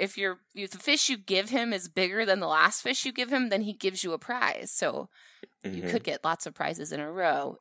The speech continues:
Speaker 1: if they're in the correct order. <laughs> It's bizarre.
Speaker 2: Yeah.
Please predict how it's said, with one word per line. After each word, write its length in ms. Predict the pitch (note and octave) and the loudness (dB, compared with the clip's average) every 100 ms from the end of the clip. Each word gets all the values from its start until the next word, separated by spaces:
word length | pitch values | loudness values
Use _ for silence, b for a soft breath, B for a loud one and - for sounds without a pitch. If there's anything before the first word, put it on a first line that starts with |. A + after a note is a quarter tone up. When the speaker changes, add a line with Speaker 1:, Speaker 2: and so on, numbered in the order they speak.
| _ | _
Speaker 1:
if 280 | F#3 F#3 - | -2 -2 -4
they're 180 | D#3+ D3+ | -2 -2
in 80 | D3+ | -4
the 80 | |
correct 460 | C#3 - D3 - - _ D3+ | -8 -4 -4 -4 -14 _ -6
order. 340 | D3 C#3+ - | -4 -4 -8
<laughs> 760 | A#3 A#3+ - - _ _ _ - | -10 -12 -16 -20 _ _ _ -14
It's 160 | - | -12
bizarre. 340 | - F3+ D#3+ - | -8 -6 -4 0
Speaker 2:
Yeah. 260 | F2 D#2 | -2 -2